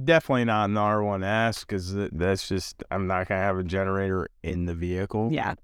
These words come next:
Speaker 1: That's annoying.
Speaker 2: Yeah.
Speaker 1: Maybe a truck. So,
Speaker 2: Yeah.
Speaker 1: I don't know.
Speaker 2: Be interesting. I hope people have comments on this one and that they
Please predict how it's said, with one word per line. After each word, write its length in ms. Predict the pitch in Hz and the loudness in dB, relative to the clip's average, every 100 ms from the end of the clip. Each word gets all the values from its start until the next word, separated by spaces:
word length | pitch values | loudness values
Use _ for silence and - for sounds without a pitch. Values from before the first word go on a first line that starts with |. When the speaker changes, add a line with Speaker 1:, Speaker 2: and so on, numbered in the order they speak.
| - | -6
Speaker 1:
That's 240 | 95 92 | -4 -2
annoying. 480 | 101 101 107 113 123 - - - | -2 0 0 -2 -4 -10 -18 -10
Speaker 2:
Yeah. 160 | - - - | -8 -8 -8
Speaker 1:
Maybe 1000 | 90 90 98 110 113 117 117 120 123 - _ _ - _ _ _ | -6 -4 -4 -2 0 2 2 0 -2 -10 _ _ -20 _ _ _
a 60 | 117 | -6
truck. 500 | - 139 127 139 - - _ - - | -2 0 0 -2 -14 -20 _ -20 -10
So, 500 | - 82 80 82 90 _ _ _ _ _ _ - | -4 -2 -2 -4 -8 _ _ _ _ _ _ -4
Speaker 2:
Yeah. 200 | - 71 - - - | -2 -2 -4 -14 -2
Speaker 1:
I 40 | |
don't 100 | 117 | 0
know. 160 | 110 101 - _ _ _ _ _ _ _ _ _ - | 2 0 -6 _ _ _ _ _ _ _ _ _ -8
Speaker 2:
Be 120 | 175 | -4
interesting. 460 | 165 - 160 151 160 _ _ _ - | -4 -6 -6 -6 -8 _ _ _ 2
I 140 | 214 | 4
hope 240 | 220 262 233 | 4 2 2
people 260 | 269 214 | 0 2
have 220 | 202 190 175 | 4 2 2
comments 480 | 190 175 165 165 | 0 2 2 0
on 200 | 170 160 | 0 2
this 200 | 160 160 | 0 -2
one 200 | 170 156 | -2 -2
and 160 | 156 160 | 0 0
that 120 | 151 | 0
they 340 | 165 160 160 | 0 0 -2